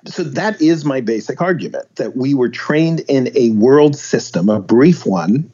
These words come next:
a blip in human history, but long enough that we all came to think of it as normal.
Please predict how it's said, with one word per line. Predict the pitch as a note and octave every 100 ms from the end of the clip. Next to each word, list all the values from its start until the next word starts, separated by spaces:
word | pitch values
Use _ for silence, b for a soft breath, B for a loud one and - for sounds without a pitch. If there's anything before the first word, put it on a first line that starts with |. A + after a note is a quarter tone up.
| -
a | A2
blip | G2 B2 F3 - C3+
in |
human | A2 A#2 G2
history, | F#2+ - - A#2
but | G3 B2+
long | A#2+ C3+
enough | D3+ A#2+ G2+ -
that | F2+
we | A2+
all | A2+ A2 -
came | - A#2+
to | A2
think | G#2+ A#2 G2
of | G2
it | F#2+
as | F2
normal. | G#2 A#2+ A#2 F2 F#2+